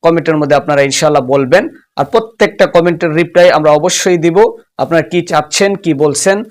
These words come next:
তা আল্লাহ তাআলা আমাদের প্রত্যেকটা মানুষকে কোরআন সুন্নাহ অনুযায়ী বিশেষ বিশেষ গুরুত্বপূর্ণ আমলিয়াতগুলো করে নিজের জীবনে ধারণ করে উপকৃত হওয়ার তৌফিক আল্লাহ আমাদেরকে দান করেন। আমিন।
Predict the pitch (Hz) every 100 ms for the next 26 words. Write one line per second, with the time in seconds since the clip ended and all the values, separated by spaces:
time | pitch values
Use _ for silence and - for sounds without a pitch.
0 | _ _ - - 165 202 180 165 175 151
1 | 151 151 156 220 220 220 156 151 165 -
2 | - 175 165 160 156 170 180 165 165 151
3 | 139 160 170 - _ _ 113 165 - 202
4 | 156 165 - 175 127 170 185 - 151 165
5 | 160 147 160 185 170 131 151 147 143 160
6 | 190 - _ _ 120 151 160 175 139 160
7 | 165 143 147 156 175 165 151 147 175 180
8 | 175 160 143 143 - 143 143 220 233 226
9 | 156 156 143 147 151 151 143 127 117 110
10 | 120 127 156 165 _ _ _ - 127 120
11 | 123 139 113